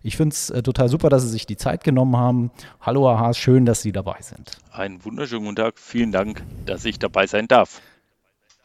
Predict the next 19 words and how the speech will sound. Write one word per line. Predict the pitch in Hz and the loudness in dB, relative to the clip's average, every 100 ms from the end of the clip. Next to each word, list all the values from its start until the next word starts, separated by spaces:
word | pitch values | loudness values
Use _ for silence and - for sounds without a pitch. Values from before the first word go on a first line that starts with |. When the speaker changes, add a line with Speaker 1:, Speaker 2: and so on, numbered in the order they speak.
| _ _ _ _ _ _ | _ _ _ _ _ _
Speaker 1:
Genau, | 120 120 120 98 82 | 0 2 2 2 -2
also | 82 113 120 | -6 -2 4
wir | 139 | 4
haben | 151 | 6
jetzt | 147 - | 4 4
hier | 151 147 | 4 4
die | 139 110 113 110 107 | 2 -2 0 0 -2
Telefonvariante | - 120 110 - 139 156 180 135 143 135 131 143 151 | -4 -2 -2 0 2 4 4 4 4 4 4 2 0
sozusagen | 120 131 - 110 113 120 127 | 0 -2 -2 -2 0 0 0
gewählt. | 113 95 113 120 | -2 -2 -2 0
Wenn's | 113 107 | -2 -4
noch | 107 | -4
ein | |
bisschen | 110 - 107 - - - - | -4 -4 -4 -6 -18 -20 -4
Tonqualität, | - 131 151 143 131 123 120 127 127 - - - - - - | 4 6 6 4 2 2 0 0 0 -2 -12 -20 -20 -20 -10
äh, | 123 | -2
Defizite | 120 131 120 - 113 | 0 0 -2 -2 -2
gibt, | 113 120 | -2 -2
das | 110 - | -4 -4